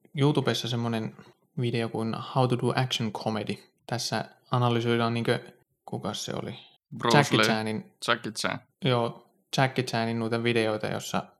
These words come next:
Speaker 1: jossa se on niinkö sekä actionia että komediaa. Niin,
Speaker 2: Jep.
Speaker 1: no, lyhy-, lyhyesti jos sanon jotain, niin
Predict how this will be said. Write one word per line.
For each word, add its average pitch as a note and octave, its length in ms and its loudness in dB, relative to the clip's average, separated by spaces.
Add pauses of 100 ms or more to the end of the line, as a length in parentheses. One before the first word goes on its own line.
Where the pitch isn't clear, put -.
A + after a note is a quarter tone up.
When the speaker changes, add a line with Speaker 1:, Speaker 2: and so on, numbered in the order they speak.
(300)
Speaker 1:
jossa A2+ 220 -2
se A#2 80 -2
on A2+ 80 0
niinkö A2+ 380 -4
sekä B2+ 380 0 (140)
actionia A#2+ 480 2
että - 220 -6 (160)
komediaa. A#2+ 580 0 (400)
Niin, A2 180 -2
Speaker 2:
Jep. G#2+ 180 4 (280)
Speaker 1:
no, A#2+ 280 0
lyhy-, C#3+ 320 6
lyhyesti E3 360 8
jos C#3 140 4
sanon C3+ 240 4
jotain, B2+ 320 4
niin B2 360 0